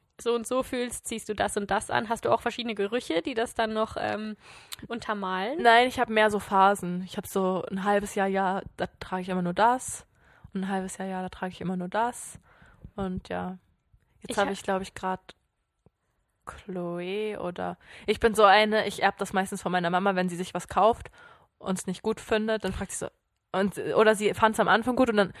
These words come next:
Speaker 2: merkt sie auf einmal, nee, es, es passt irgendwie nicht. Und dann fragt sie mich so, ja, Finja, ich hab das, gefällt dir das? Und ich find's dann meistens gut und dann, also es, ich glaub, ich hab mir im Leben,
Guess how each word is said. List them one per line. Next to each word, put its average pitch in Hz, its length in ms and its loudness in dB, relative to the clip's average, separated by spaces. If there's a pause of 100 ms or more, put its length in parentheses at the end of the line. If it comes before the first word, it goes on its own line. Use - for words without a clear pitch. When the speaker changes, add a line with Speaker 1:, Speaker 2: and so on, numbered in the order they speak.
(160)
Speaker 2:
merkt 214 180 2
sie 233 60 2
auf - 80 0
einmal, 196 240 4 (160)
nee, 208 240 -6
es, - 160 -10 (100)
es - 140 -10
passt - 380 -6
irgendwie 185 320 2
nicht. 202 260 0 (280)
Und 208 80 4
dann 208 120 4
fragt 214 200 -4
sie 220 60 -2
mich 208 80 -4
so, 214 80 -2
ja, 214 140 4
Finja, 220 220 0
ich 214 100 -6
hab 214 80 -4
das, - 260 0 (100)
gefällt 226 360 0
dir 262 60 0
das? 294 280 -2 (380)
Und 214 100 4
ich 214 80 2
find's 226 200 0
dann 196 80 0
meistens 190 340 -2
gut 233 320 -2
und 170 220 -6
dann, 170 240 -8 (300)
also 196 160 2
es, - 200 -6 (640)
ich - 140 -10
glaub, 208 160 4
ich 214 100 -4
hab 202 80 2
mir 202 120 2
im 190 60 0
Leben, 196 480 -4